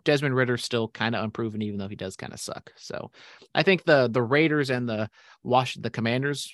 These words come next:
are a little surprising, 'cause I think the Commanders, even though that is a terrible organization, they should be in the market for a top-tier quarterback, and I think Lamar is one of the best ones that they can get,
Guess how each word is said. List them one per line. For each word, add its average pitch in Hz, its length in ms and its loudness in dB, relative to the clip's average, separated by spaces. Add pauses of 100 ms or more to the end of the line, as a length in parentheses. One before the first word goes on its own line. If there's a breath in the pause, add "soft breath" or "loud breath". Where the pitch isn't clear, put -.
are 120 80 2
a 117 60 0
little 120 180 -2
surprising, 127 480 0
'cause 113 80 -8
I 107 60 0
think 131 180 -6
the 120 60 -4
Commanders, 127 640 0 (480 soft breath)
even 120 140 -2
though 156 80 2
that 185 120 6
is 185 80 6
a 185 60 8
terrible 220 400 6
organization, 202 840 2
they 117 300 0 (320)
should 135 340 -4
be 123 220 -6 (380)
in 147 160 -2
the 147 80 0
market 139 320 0
for 123 160 2
a 113 40 -4
top-tier 131 400 2
quarterback, 110 520 -2
and 92 200 -8 (1600 soft breath)
I 107 60 -10
think 101 160 -10
Lamar 101 180 -2
is 98 80 -4
one 104 100 -2
of 101 60 -2
the 98 60 -4
best 107 240 -2
ones 104 140 -6
that 101 100 -8
they 98 100 -10
can 92 140 -10
get, 113 320 -6